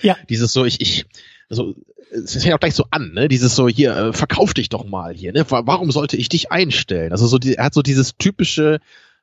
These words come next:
Speaker 2: äh, prototypische Bewerbungsgespräch halt irgendwo assimiliert
Speaker 1: Ja.
Speaker 2: online und, und ruft das jetzt so ab.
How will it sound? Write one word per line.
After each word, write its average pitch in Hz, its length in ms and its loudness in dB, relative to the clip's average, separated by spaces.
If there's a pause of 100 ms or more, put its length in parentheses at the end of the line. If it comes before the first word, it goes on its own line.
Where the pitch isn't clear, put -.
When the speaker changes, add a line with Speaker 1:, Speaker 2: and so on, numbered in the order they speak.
(140)
Speaker 2:
äh, 117 80 -4
prototypische 156 760 2
Bewerbungsgespräch 156 920 2
halt 143 120 0
irgendwo 143 340 2
assimiliert 131 840 0
Speaker 1:
Ja. 190 120 4
Speaker 2:
online 165 380 0
und, 139 80 -6
und 120 120 -4
ruft 175 200 2
das 151 140 0
jetzt 143 160 -4
so - 100 -2
ab. - 240 -2